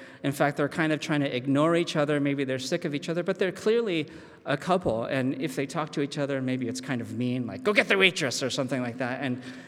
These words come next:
you watch them, and I, I don't wanna judge them, but I do watch them, and I, I think to myself, "How do they get like that?" How, how do they get like that? Because I guarantee it didn't start out like, their relationship did not start out like that.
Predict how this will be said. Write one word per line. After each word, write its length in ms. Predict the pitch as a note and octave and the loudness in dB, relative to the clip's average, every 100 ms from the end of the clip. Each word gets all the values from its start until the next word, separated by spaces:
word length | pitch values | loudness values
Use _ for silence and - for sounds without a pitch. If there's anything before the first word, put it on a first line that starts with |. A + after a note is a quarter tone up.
| - - | -14 -4
you 160 | D#3+ | -2
watch 340 | D#3+ G3 A3+ - | 0 0 0 -2
them, 200 | D3 D3 | -2 -2
and 380 | D3 D#3 D#3+ D#3+ | 0 0 0 -2
I, 280 | F#3 A#3+ - | -2 -2 -6
I 360 | - G#3 A3 F#3+ | -4 -2 -2 0
don't 180 | F#3 | 0
wanna 200 | F#3 F#3+ | 2 0
judge 340 | D3 E3+ A#3+ - | 2 2 2 2
them, 160 | D#3+ | 0
but 120 | C#3+ D3 | 2 0
I 80 | |
do 200 | D3+ A#3+ | 0 0
watch 420 | D4+ B3+ C#4 C4 - | 0 2 0 -2 -2
them, 180 | D3+ | -2
and 100 | D3+ | 0
I, 120 | D3+ D#3 - | -2 -4 -4
I 120 | D3+ | -6
think 240 | - A3+ | -4 -8
to 100 | - | -6
myself, 380 | G3 F3 - D#3+ | -6 -4 -4 -6
"How 120 | G3 | -4
do 80 | A#3 | -2
they 120 | C#4+ | -2
get 200 | A3 G#3 | 0 -2
like 200 | C3+ B2 | -2 -8
that?" 260 | A2+ A2 - - - _ _ - - - _ _ _ _ _ _ _ _ _ _ _ _ _ _ _ _ _ _ _ _ | -8 -10 -12 -16 -20 _ _ -20 -20 -20 _ _ _ _ _ _ _ _ _ _ _ _ _ _ _ _ _ _ _ _
How, 220 | - A#3 C4+ | -10 -6 -6
how 240 | C4 C4 | -4 -2
do 60 | C4+ | -2
they 120 | C4 | 0
get 180 | A3+ A3 | 0 0
like 160 | E3+ D#3+ | -2 -2
that? 140 | D#3+ | -2
Because 300 | D#3+ E3 F#3 | -2 -2 -2
I 140 | F#3+ | 0
guarantee 600 | F#3+ A3 C4+ B3 - B3+ F3+ | 0 2 2 0 -2 0 2
it 40 | |
didn't 220 | F3+ G3 | 2 0
start 280 | - F3+ C#3+ | -2 -2 -2
out 160 | G3+ G3+ | -2 -4
like, 160 | A2+ | -4
their 140 | E3+ F#3+ | -2 0
relationship 600 | F#3+ F#3 F#3 E3+ C#3+ D3 | 0 -2 -2 -2 -4 -4
did 120 | D3 | -2
not 260 | D3 G3+ G#3+ | 0 -2 -4
start 320 | - F3 E3+ | -6 -4 -2
out 220 | F#3 F3+ | -2 -4
like 220 | G#2 F#2+ | -8 -10
that. 200 | G2+ G#2+ | -12 -14